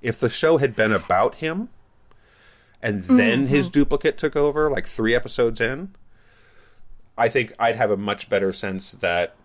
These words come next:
Speaker 1: the duplicate was a fairer reflection, uh,
Speaker 2: Mm-hmm.
Speaker 1: or a truer reflection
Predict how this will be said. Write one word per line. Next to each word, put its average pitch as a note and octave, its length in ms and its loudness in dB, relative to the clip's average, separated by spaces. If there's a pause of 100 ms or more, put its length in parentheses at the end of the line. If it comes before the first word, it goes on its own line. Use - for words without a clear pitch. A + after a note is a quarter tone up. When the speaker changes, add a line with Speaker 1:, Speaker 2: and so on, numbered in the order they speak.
(100)
Speaker 1:
the G2+ 120 -8
duplicate G2+ 720 -2
was E2+ 440 -4
a F#2 100 -12
fairer G2 560 0
reflection, G2+ 840 -6 (1200)
uh, F#2 560 -2
Speaker 2:
Mm-hmm. E2 180 -12
Speaker 1:
or G2 180 2
a - 40 -4
truer C3 380 4
reflection D#2+ 580 -8